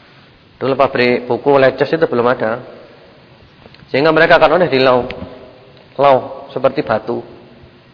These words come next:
Itu untuk nulis. Itu bukunya di situ. Apa namanya?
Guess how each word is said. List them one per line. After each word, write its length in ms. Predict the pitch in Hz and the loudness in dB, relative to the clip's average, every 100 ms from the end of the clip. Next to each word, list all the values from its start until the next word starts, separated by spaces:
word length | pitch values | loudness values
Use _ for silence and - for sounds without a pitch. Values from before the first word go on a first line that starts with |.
| _ | _
Itu 80 | 160 | -6
untuk 160 | 147 | -4
nulis. 240 | 151 139 131 - - - - - - - - | -2 -2 -4 -12 -20 -20 -20 -20 -20 -20 -10
Itu 80 | 151 | -6
bukunya 320 | 123 147 143 | -4 0 0
di 160 | 123 | 0
situ. 240 | 123 117 - - - - - - | -4 -6 -10 -14 -20 -20 -10 -4
Apa 160 | 123 | 0
namanya? 320 | 139 135 156 | 2 0 -2